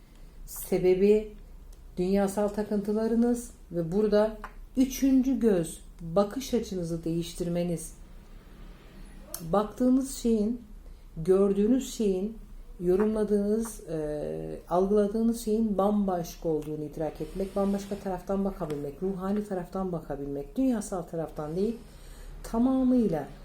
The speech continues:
ruhani taraftan bakabilmek. Hani ilk dediğim gibi zihin değil, kalben bakabilmek diyor kart. Buranın çıkışını böyle verdi dostlar. Bakalım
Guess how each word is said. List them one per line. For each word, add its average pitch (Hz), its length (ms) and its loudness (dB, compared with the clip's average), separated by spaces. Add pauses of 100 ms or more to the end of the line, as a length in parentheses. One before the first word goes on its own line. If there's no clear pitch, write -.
(300)
ruhani 226 380 4
taraftan 180 500 -2
bakabilmek. 156 580 -4
Hani 170 120 0
ilk 185 200 -2
dediğim 202 300 4
gibi 170 180 0
zihin 190 400 -2
değil, 226 260 2
kalben 160 640 2 (140)
bakabilmek 135 760 -2 (380)
diyor 143 360 -2
kart. 131 260 -8 (560)
Buranın 190 340 2
çıkışını 196 760 -2
böyle 202 300 2
verdi 143 300 -2
dostlar. 139 420 -8 (1080)
Bakalım 226 460 2